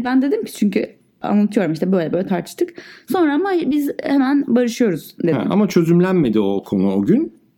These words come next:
Speaker 2: Ee,
Speaker 1: Evet,
Speaker 2: ve
Speaker 1: onu
Speaker 2: üzerine devam ettik. Ama kü-
Speaker 1: aslında onun sorduğu soru da oydu. Dedi
Speaker 2: Hı hı.
Speaker 1: ki siz tamam okey barış, at-, amaç barış. Herkes barışmak istiyor. Kimse
Speaker 2: Tabii.
Speaker 1: kavgalı kalmak istemiyor. Ama bu barışmalar, em, bu, mesela bu tartışma konusunda benim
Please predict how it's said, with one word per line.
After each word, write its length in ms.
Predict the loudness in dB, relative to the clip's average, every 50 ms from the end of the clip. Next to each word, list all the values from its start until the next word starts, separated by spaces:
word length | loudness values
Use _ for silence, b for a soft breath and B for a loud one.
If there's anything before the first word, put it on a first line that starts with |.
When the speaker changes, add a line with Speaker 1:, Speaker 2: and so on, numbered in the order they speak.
| _ -4
Speaker 2:
Ee, 40 | -2 0
Speaker 1:
Evet, 260 | 0 0 0 0 0
Speaker 2:
ve 60 | 2
Speaker 1:
onu 80 | 2 4
Speaker 2:
üzerine 300 | 4 4 2 2 2 2 2
devam 300 | 2 0 0 0 0 -2
ettik. 400 | -2 -4 -10 -16 -20 -16 -14 -10 -6
Ama 120 | -4 -2 -2
kü- 20 |
Speaker 1:
aslında 480 | -2 -2 -2 0 2 2 2 2 0 0
onun 180 | 0 0 2
sorduğu 360 | 2 0 0 0 0 0 0 0
soru 260 | 0 0 0 0 0
da 100 | 0 0
oydu. 340 | 0 0 -2 -2 -2 -2 -2
Dedi 140 | 0 0
Speaker 2:
Hı 40 | 0
hı. 80 | 0 0
Speaker 1:
ki 120 | 0 -2
siz 260 | 0 0 -2 -2 -2 B B B B B B B _
tamam 320 | 0 0 2 2 2 0
okey 280 | 0 0 0 0 0 0
barış, 280 | 0 -2 -2 -6 -8 -10
at-, 240 | -8 -8 -6 -4 -2
amaç 280 | -2 0 0 -2 -2 -4
barış. 140 | -4 -4 -2
Herkes 320 | -4 -4 -4 -4 -6 -4 -4
barışmak 300 | -6 -4 -4 -4 -6 -6
istiyor. 240 | -6 -6 -6 -4 -2
Kimse 200 | -2 -2 0 0
Speaker 2:
Tabii. 100 | -2 -2
Speaker 1:
kavgalı 320 | -2 -4 -4 -4 -6 -6
kalmak 300 | -4 -2 0 2 0 0
istemiyor. 400 | -2 -2 -2 0 0 2 0 -2 -4 B B B B B B B B B B -2
Ama 360 | 0 2 2 4 2 2 2
bu 120 | 0 0 0
barışmalar, 680 | 0 -2 -2 -2 0 0 0 2 2 0 0 -2 -2 -4 -6
em, 640 | -4 -2 0 0 0 0 2 2 2 2 2 0 -2 -8 B B B B B B -6
bu, 160 | -6 -6 -4 -2
mesela 360 | -2 0 0 0 -2 0 0 0
bu 120 | 0 0
tartışma 500 | 0 0 -2 -2 -2 -2 -2 0 0 -2 -4 -6 _ _ _
konusunda 580 | -2 -2 -2 0 2 2 2 2 2 0 -4 -6 -4 -4 -2 -2 -4 -6 -2 -2
benim 460 | 0 2 2 4 4 4 2 0 -2